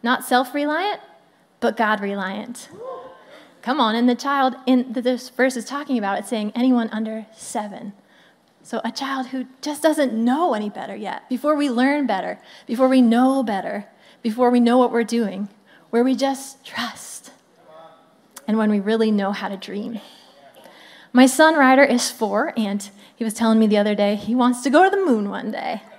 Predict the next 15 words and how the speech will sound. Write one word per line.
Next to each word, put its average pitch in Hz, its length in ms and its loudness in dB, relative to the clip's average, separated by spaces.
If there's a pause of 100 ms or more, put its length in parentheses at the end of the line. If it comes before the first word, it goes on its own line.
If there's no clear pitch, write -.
(1500)
He 330 160 -4
doesn't 427 280 8
know 311 300 6
that 240 220 6
only 240 260 0
one 233 240 2
percent 262 420 -2 (120)
of - 180 -6
people 247 340 -2
who 262 180 -8
apply 262 520 -2
to 262 140 -8
nasa's 247 480 -2
space 254 360 -6
program 254 600 -4